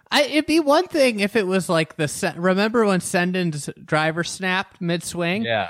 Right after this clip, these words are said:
Speaker 1: And,
Speaker 2: sure.
Speaker 1: like, if that happened mid-swing and it hit, but
Speaker 2: Yeah.
Speaker 1: if it's from your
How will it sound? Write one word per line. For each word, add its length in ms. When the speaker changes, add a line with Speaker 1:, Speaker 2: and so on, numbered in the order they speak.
Speaker 1:
And, 160
Speaker 2:
sure. 240
Speaker 1:
like, 80
if 280
that 280
happened 580
mid-swing 680
and 120
it 80
hit, 360
but 100
Speaker 2:
Yeah. 180
Speaker 1:
if 60
it's 300
from 260
your 340